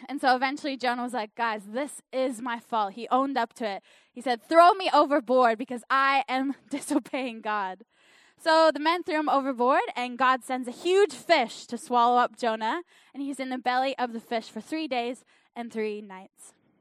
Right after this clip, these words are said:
So Jonah's now inside the fish, and we get to Jonah chapter two. And the entire chapter two is this prayer that Jonah prays out from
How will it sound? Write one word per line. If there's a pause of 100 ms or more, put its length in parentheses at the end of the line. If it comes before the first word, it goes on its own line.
(1400)
So
Jonah's
now
inside
the
fish,
and
we
get
to
Jonah
chapter
two. (100)
And
the
entire
chapter
two (320)
is
this
prayer
that
Jonah
prays
out
from